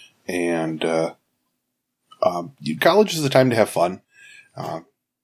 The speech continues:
you know, school's important, but there's lots of other things to do during college, uh, <laughs>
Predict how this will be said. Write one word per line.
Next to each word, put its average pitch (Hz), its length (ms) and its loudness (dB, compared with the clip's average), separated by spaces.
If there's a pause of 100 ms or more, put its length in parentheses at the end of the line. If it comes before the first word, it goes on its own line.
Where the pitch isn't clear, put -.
(260)
you - 60 -14
know, 87 40 -14
school's 123 340 4
important, 104 500 2
but 85 320 -2 (460)
there's 85 280 -6
lots 107 280 2
of 110 100 4
other 104 120 2
things 107 340 0
to - 120 -6
do 98 520 2 (440)
during 107 240 4
college, 95 720 4
uh, 82 380 0
<laughs> - 60 -16